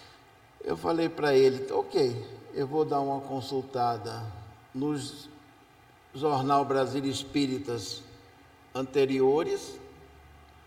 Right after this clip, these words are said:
e vou tirar algumas mensagens que nós recebemos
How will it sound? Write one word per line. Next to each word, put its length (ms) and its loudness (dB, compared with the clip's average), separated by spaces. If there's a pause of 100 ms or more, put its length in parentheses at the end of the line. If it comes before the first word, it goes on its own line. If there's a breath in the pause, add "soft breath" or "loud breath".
(760)
e 140 -4
vou 200 -2
tirar 340 4
algumas 360 0
mensagens 680 2
que 160 -2
nós 340 2
recebemos 920 -2